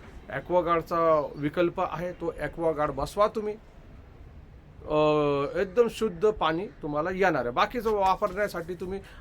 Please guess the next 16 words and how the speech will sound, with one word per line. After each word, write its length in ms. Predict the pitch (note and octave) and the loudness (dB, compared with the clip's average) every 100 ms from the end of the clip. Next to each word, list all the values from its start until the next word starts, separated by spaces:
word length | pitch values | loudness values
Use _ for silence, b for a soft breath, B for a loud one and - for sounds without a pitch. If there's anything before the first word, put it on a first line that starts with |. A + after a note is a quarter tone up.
| - | -12
आपलं 280 | C#3 F3+ D#3+ | -6 -4 0
बोरवेलचं 500 | E3+ F3+ F#3 E3+ F#3+ | 0 2 0 -2 -4
पाणी 260 | E3 F3+ | -4 -4
यूज 300 | F3+ A3+ - | -2 -2 -2
करू 220 | G#3 F#3+ | -2 -2
शकतात. 440 | F#3+ F3+ E3 - D3+ - - - - | -2 -6 -6 -6 -6 -8 -16 -14 -6
ओके, 260 | F#3 G3+ E3 B - | -4 -2 -4 B -4
कॉर्पोरेशनच्या 720 | D3+ E3 F3 G3+ F#3 F#3 F#3+ F#3 | 2 4 4 -2 -2 -4 0 0
हद्दीमध्ये 540 | D3+ D3 F3 E3 D#3 | 0 -2 2 2 2
नाही, 180 | D3 A#2 | 0 -2
कारण 260 | D#3 F3 | -2 -2
की 100 | F3+ | -2
सणसवाडी 540 | F#3 E3 F3 E3+ E3 E3 | -4 -2 -2 -2 -4 -2
जे 200 | D3+ F3 - | -2 -4 -4
आहे 200 | D#3+ C3 B - | -6 -6 B -2
वाघोलीपर्यंत 720 | D3+ D#3+ E3+ F#3 F3+ E3+ E3+ | 2 2 2 -2 -2 -4 -4